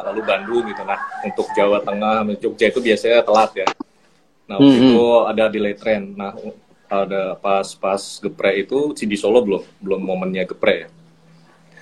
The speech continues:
Speaker 2: Hmm,
Speaker 1: Ada
Speaker 2: hmm.
Speaker 1: delay train di Solo, akhirnya, eh, di sini sebenarnya, eh, orangnya konsumtif. Cuman karena minim, minim, minim referensi kuliner, akhirnya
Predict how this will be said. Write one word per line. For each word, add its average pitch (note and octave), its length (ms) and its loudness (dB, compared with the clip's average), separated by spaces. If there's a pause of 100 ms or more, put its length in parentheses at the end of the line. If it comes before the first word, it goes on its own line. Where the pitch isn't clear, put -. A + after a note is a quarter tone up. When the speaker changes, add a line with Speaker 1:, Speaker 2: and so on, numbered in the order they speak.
(140)
Speaker 2:
Hmm, C3+ 120 8
Speaker 1:
Ada A#2+ 120 6
Speaker 2:
hmm. A#2+ 80 6
Speaker 1:
delay G2 240 4
train G2+ 280 2
di F#2 280 0
Solo, A2+ 640 0
akhirnya, F#2+ 420 -2 (360)
eh, F#2+ 400 2
di G2 100 -10
sini A#2+ 160 -2
sebenarnya, C3 420 2 (380)
eh, G#2 380 0
orangnya A2 300 0
konsumtif. G2+ 640 -6 (380)
Cuman A2 300 0
karena G2 340 2
minim, G#2 460 2
minim, G2 560 0
minim G2 340 -2
referensi G2 500 -6
kuliner, G#2 540 -4
akhirnya A2+ 560 -4